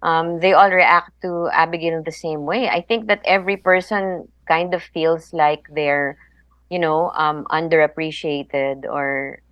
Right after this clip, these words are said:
um, you know, abused in a certain way. I, I suppose all of us feel like a victim in one way or another. So, yeah, it doesn't matter from what, um, country you're from or,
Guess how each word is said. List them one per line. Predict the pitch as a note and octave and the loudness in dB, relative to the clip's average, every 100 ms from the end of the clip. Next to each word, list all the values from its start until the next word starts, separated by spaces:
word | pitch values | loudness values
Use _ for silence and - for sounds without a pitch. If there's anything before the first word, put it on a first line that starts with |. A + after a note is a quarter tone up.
| _ - | _ -6
um, | B2 B2+ C3+ C#3 C#3 - _ _ _ _ _ _ _ | -4 -2 -4 -8 -12 -16 _ _ _ _ _ _ _
you | F#3+ | -4
know, | E3+ F3 | 0 2
abused | F3 D#3 D#3+ D#3+ - | 2 0 -4 -6 -6
in | G3 | -8
a | G3 | -8
certain | - G3+ G3 G#3 G3 | -6 -6 -6 -6 -4
way. | G3 G3+ G#3 | -4 -4 -6
I, | - D3+ F3 | -6 -6 -6
I | |
suppose | F3 G3 G3+ G3+ | -8 -2 -2 0
all | - E3 | 2 2
of | F#3 G#3+ | 2 -4
us | A3 - | -8 -6
feel | G3+ G3 | -2 -2
like | F#3+ | 0
a | F#3 | -2
victim | D3 F3+ _ G#3+ G#3+ A3 G3+ - | -2 -8 _ -4 -2 -2 -4 -8
in | E3+ D#3+ - - _ _ _ _ _ _ | -6 -6 -6 -12 _ _ _ _ _ _
one | F3 F#3 | 2 4
way | F#3+ G3 | 4 4
or | F#3+ | 4
another. | F#3+ F#3+ F3+ G3 A3 | 6 4 4 4 2
So, | A3 F#3+ | 2 2
yeah, | F3 F3+ A#3 F3 - _ _ _ - - _ _ - _ - | 4 6 6 4 0 _ _ _ -20 -20 _ _ -20 _ -6
it | F3 | 0
doesn't | F#3+ G#3+ F#3+ | 0 0 0
matter | F3 E3+ G3 F#3 F3 | 2 2 2 0 -2
from | F3 E3+ E3 | -4 -2 -6
what, | D#3+ D#3+ D#3 _ _ _ _ _ _ _ _ _ - | 0 0 0 _ _ _ _ _ _ _ _ _ 0
um, | D3+ C#3+ D3+ | 2 2 0
country | E3 F3 E3+ F3 | -4 -4 -4 -2
you're | D#3+ | -2
from | D3+ E3+ F#3+ G#3+ | -2 0 0 0
or, | D3+ D3 | -2 -4